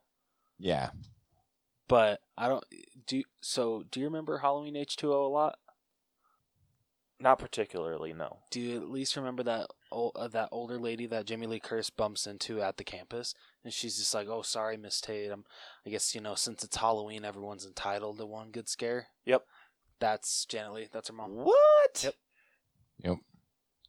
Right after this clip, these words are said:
Speaker 3: Dude, her mom was hot. <laughs>
Speaker 2: Oh, shit.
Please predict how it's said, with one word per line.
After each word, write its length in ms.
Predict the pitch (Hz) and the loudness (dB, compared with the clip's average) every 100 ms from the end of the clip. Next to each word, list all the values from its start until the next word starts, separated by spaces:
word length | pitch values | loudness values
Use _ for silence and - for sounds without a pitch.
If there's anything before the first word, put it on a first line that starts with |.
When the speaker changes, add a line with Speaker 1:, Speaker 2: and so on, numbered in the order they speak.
| _ | _
Speaker 3:
Dude, 220 | 139 127 | 2 2
her 120 | - 139 | 2 -2
mom 240 | - 180 | 2 2
was 120 | 95 | 0
hot. 400 | - 90 87 78 - - - - - - | 0 6 6 4 -4 -8 -4 -4 -2 4
<laughs> 100 | 240 - 247 - 202 - - - - - - - - - - 240 269 302 311 - 254 277 | 6 8 6 6 2 4 2 4 4 6 4 4 4 2 2 -2 0 -2 -2 -6 -4 0
Speaker 2:
Oh, 320 | 277 277 262 | 2 2 0
shit. 760 | 240 - - 247 233 214 127 | -4 -4 -4 0 0 0 -4